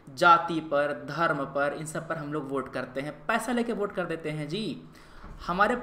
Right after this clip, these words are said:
पढ़े लिखे लोग तो वोट करने ही नहीं जाते, उनका क्या कहें। Lack of synergy, Health जो है वो हमारा state subject है।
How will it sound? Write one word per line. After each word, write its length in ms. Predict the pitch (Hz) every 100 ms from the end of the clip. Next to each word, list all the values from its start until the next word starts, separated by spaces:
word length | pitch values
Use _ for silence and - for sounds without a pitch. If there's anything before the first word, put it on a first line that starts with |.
| - -
पढ़े 200 | 196 220
लिखे 240 | 247 247 247
लोग 200 | 240 247
तो 80 | 214
वोट 260 | 233 233
करने 260 | 233 226 233
ही 120 | 254
नहीं 240 | 254 247
जाते, 360 | 214 165 - 107 - - - - - -
उनका 220 | 208 247
क्या 160 | 226 196
कहें। 260 | 180 123 - - - - - 180 190
Lack 300 | 220 320 320
of 180 | 311 311
synergy, 480 | 285 247 226 156 107 - - - - - - - -
Health 420 | 220 285 381 320
जो 180 | 262 277
है 200 | 226 254
वो 140 | 247 226
हमारा 760 | 220 220 214 196 180 233 247
state 580 | - - - 262 269 285
subject 580 | - 233 185 202 202 170
है। 220 | - -